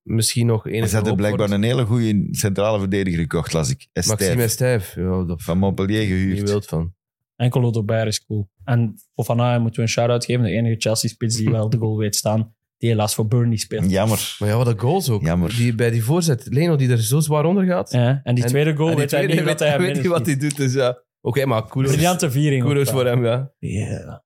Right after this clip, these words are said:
Speaker 2: Gele kaart.
Speaker 3: Ja.
Speaker 2: <laughs> Maar wie is
Speaker 3: Sowieso
Speaker 2: de
Speaker 3: dat
Speaker 2: derde?
Speaker 3: hij daardoor dan weer gaat, die gaat dan zo per ongeluk zijn vijfde gele pakken, maar het is aan tien gele dat je nu moet raken, zeker voor een schorsing.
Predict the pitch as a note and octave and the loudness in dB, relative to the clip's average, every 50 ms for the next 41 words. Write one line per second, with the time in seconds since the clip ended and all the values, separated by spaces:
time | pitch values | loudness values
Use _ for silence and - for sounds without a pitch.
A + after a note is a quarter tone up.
0 | _ _ _ - D#2+ E2 E2+ - - D2+ D2 D2 C#2+ - - - - F#2 F#2 - | _ _ _ -6 -4 -4 -4 -4 -2 -2 -2 -4 -4 -8 -12 -16 -14 -14 -16 -16
1 | _ - - A#2+ - - _ _ _ _ - - - B2 A2 - C3+ - - C3+ | _ -4 -4 -4 -4 -4 _ _ _ _ -14 -4 -4 -2 -2 0 -2 -2 -2 -4
2 | - - - - - - C3+ - _ _ - - - - - - - - - _ | -2 -4 -6 -4 -4 -6 -8 -8 _ _ -8 -6 -4 -2 -4 -4 -6 -8 -8 _
3 | A#2+ A#2+ B2 D#3+ D#3+ C#3+ D3 D#3+ E3 D3 D3+ D3 B2+ - D#3 D#3+ D#3+ E3+ D3 D#3 | -2 0 2 2 2 2 2 2 2 2 0 0 0 0 0 0 0 0 0 0
4 | D3 D3 D3 C3+ C3+ C#3 B2+ B2+ - _ _ _ _ _ B2 B2 C3+ B2+ B2 B2 | 0 0 0 2 2 0 0 -2 -4 _ _ _ _ _ -2 0 2 2 2 0
5 | A#2+ B2 A2+ - C3 B2+ C3+ C3+ C3+ C3 - C3 A#2+ G#2+ A#2+ A#2+ B2+ B2+ B2+ B2+ | 0 0 -2 0 0 2 2 0 0 0 -2 -2 0 0 2 2 2 2 2 0
6 | A#2 A#2+ B2 C3 B2+ - - B2+ B2+ - A#2 A#2 A#2+ A#2+ A2 C3 A#2+ B2 A#2 A2+ | 0 2 2 0 0 0 -2 -4 -4 -4 -2 0 0 0 0 0 0 0 0 0
7 | - - B2+ B2+ A#2+ A#2+ A#2 A#2 A2 A2 G#2+ - A#2 A2+ A2+ A2 G#2 - A2+ A2 | 0 0 0 2 2 2 2 0 0 -2 -2 -2 0 0 0 0 0 0 -2 -2
8 | G#2+ A2 G#2+ A2 G#2+ A2 A2 G#2+ A2 G#2+ G#2+ G2+ - - A2+ A2+ - - G#2+ | -2 -2 -2 -2 -2 -2 -2 -2 -2 -2 -4 -4 -6 -6 -6 -6 -6 -6 -8